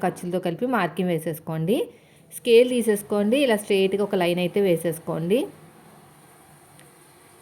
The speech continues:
ఇప్పుడు వచ్చేసి ఇలా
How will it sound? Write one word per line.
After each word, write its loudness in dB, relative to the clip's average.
ఇప్పుడు 0
వచ్చేసి 2
ఇలా 0